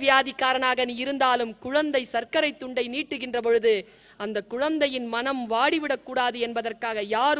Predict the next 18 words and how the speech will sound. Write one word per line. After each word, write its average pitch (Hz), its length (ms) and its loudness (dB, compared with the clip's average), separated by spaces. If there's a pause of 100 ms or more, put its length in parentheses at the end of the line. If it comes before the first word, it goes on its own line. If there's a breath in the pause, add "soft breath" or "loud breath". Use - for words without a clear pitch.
ஒருவர் 233 340 0
எடுத்து 262 320 -4
வாயில் 262 360 0
போட்டுகிறார்களோ 214 720 -2 (500 soft breath)
அவர்கள் 254 460 0
நயத்தக்க 269 640 -2 (120)
நாகரிகம் 240 640 -2 (100)
கொண்டவர்கள் 254 600 0 (260)
என்று 233 260 -6
இந்த 208 120 -6 (120)
குரல் 277 260 -2 (100)
எனக்கு 214 280 -6
விளக்கம் 254 440 -6
சொன்னது. 202 340 -4 (540 soft breath)
"பெயக்கண்டும் 262 760 -2 (120)
நஞ்சு 240 420 -4 (220)
உண்டு 240 300 -6 (200)
அமைவர், 247 460 -6